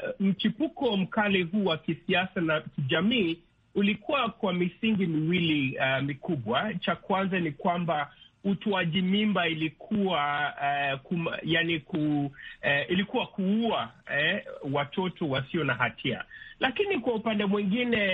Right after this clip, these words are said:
eh, wanaharakati wa utoaji mimba walikuwa wanasema, eh, uamuzi huu wa Roe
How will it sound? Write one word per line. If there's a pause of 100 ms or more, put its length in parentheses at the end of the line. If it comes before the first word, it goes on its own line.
(120)
eh,
wanaharakati
wa
utoaji
mimba
walikuwa
wanasema, (340)
eh,
uamuzi
huu
wa
Roe